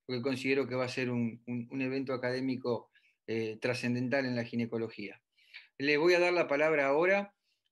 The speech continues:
a los codirectores del curso. Voy a, voy a presentar a, a tres amigos, al doctor, eh, Luis Ollé, que va a hablar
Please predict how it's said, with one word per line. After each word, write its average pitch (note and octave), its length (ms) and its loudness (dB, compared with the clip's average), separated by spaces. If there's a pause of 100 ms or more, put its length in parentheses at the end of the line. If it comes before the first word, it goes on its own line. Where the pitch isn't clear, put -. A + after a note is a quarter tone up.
a C3 140 0
los B2 420 0
codirectores C3+ 720 0
del A#2+ 160 -2
curso. F3+ 600 0 (720)
Voy C3+ 240 0
a, B2 260 0
voy C3+ 200 0
a C3+ 40 2
presentar B2+ 560 -2
a, A2+ 260 0 (1200)
a B2 140 -2
tres D3 220 0
amigos, F#3 640 -2 (1120)
al C#3 160 0
doctor, C3+ 680 2 (680)
eh, A#2+ 360 0
Luis C#3 640 0
Ollé, F3 540 2
que - 140 -6
va B2+ 80 0
a C3 40 -2
hablar B2+ 520 -2